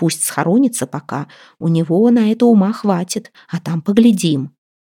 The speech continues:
Обернулась, и княжна рядом, лицо бледное, взволнованное, и это рассердило Гордоксеву. Есть о ком горевать. Этот Стёмка когда-то её саму чуть чести не лишил, а теперь честь её жениха попирает. Скоморох!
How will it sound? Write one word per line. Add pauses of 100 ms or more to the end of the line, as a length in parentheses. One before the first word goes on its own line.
(140)
Обернулась,
и
княжна
рядом, (200)
лицо
бледное,
взволнованное, (320)
и
это
рассердило
Гордоксеву.
Есть
о
ком
горевать. (320)
Этот
Стёмка
когда-то
её
саму
чуть
чести
не
лишил,
а
теперь
честь
её
жениха
попирает.
Скоморох!